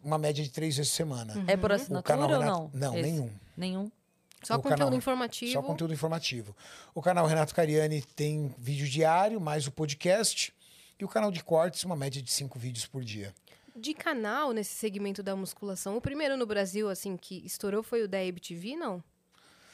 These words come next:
Speaker 1: Que estourou, sim.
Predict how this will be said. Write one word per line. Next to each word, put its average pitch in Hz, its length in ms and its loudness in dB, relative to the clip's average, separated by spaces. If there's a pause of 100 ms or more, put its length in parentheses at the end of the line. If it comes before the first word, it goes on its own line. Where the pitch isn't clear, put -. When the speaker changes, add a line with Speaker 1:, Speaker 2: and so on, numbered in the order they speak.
(960)
Speaker 1:
Que - 120 -2
estourou, 202 760 6
sim. 135 600 2